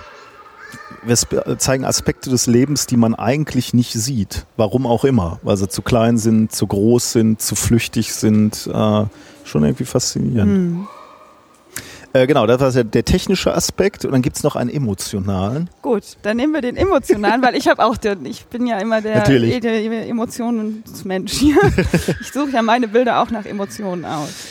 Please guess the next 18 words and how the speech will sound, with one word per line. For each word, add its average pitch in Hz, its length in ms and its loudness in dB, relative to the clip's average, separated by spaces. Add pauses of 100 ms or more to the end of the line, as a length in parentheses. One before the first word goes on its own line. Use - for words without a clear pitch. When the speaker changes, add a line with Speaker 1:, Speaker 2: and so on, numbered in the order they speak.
(160)
Speaker 1:
Mein 156 240 4
emotional, 143 1200 2
ähm, 117 300 -2 (120)
schönstes - 380 0
Bild 147 320 0
ist, - 420 -2
ähm, 113 760 2 (240)
von 120 160 0
den 117 100 4
beiden 110 360 2
Bonobos, 127 1000 2
äh, - 40 -12
also 107 480 0
z-, 104 360 -6
zwei 113 160 0
Menschenaffen, 127 720 0 (460)
die, 110 400 4 (120)
ähm, 104 560 2